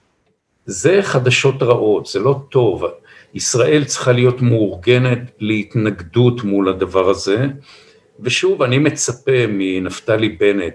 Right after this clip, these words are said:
מגדעון סער, מיועז הנדל, מצביקה האוזר, מ-,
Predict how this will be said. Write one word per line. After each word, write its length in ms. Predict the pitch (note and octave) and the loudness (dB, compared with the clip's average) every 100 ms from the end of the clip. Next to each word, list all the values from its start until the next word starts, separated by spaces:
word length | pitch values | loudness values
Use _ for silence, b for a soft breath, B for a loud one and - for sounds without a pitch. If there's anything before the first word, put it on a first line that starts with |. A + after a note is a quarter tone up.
| - | -10
מגדעון 460 | F2 F2 G#2 G#2+ | -10 -6 -4 -4
סער, 560 | F2+ - G#2 G#2+ F#2+ D#2+ | -4 -2 0 0 0 -2
מיועז 580 | E2 G2 A2+ A#2+ G#2+ F2+ | -2 2 2 2 0 -2
הנדל, 520 | G#2 A2 G2 E2+ D#2+ - B B - | -2 -2 0 -2 -4 -12 B B -4
מצביקה 600 | G#2+ G#2+ - A#2+ A#2+ A#2 | -4 -4 -2 0 2 0
האוזר, 640 | G#2 A2 A#2+ F#2+ F#2 D#2 | 2 4 4 2 0 0
מ-, 680 | D2+ F#2+ F2+ F#2+ F2+ F#2 | -2 -4 -2 -2 -2 -4